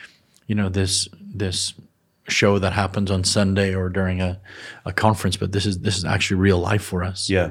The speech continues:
Speaker 1: And, and we, we, we've gotta demonstrate that. So I see that in some, uh, in, in some really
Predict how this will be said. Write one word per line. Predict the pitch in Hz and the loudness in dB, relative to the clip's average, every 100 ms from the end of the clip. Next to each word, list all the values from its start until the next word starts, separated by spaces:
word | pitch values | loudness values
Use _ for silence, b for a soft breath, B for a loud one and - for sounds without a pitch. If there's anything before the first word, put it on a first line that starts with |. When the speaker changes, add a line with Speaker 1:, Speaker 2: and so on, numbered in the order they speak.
| B B B B - | B B B B 0
Speaker 1:
And, | 101 98 92 | 2 4 2
and | - 104 98 - - | -2 -4 -4 -6 0
we, | 104 | 0
we, | 90 - 107 104 | 0 -4 -6 -4
we've | 110 | -6
gotta | 101 107 | 0 0
demonstrate | 98 101 101 95 98 95 | 4 4 4 2 0 -2
that. | 92 95 | -4 -4
So | - | -2
I | 107 | 0
see | - 127 | 4 6
that | 107 98 87 | 6 4 2
in | 98 | -2
some, | - 101 104 95 95 B B B B - | 4 6 6 4 -2 B B B B -4
uh, | 98 98 | -2 -2
in, | - 104 101 | -2 -4 -4
in | - 101 | -4 -4
some | - 101 98 95 | 0 2 4 6
really | 101 101 104 101 98 | 8 8 8 6 0